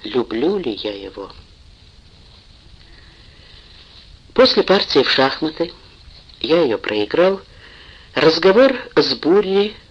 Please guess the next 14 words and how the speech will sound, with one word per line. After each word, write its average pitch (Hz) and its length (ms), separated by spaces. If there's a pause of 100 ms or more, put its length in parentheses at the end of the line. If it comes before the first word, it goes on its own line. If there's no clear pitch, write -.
(120)
о 170 120
женщинах. 113 920 (920)
По 165 140
видимости, 120 640
о 120 120
женщинах, 185 720
а 135 100
по 139 120
сути, 220 460 (180)
о 135 60
мужчинах, 214 760
которые 415 440
могут 180 460
натворить 156 720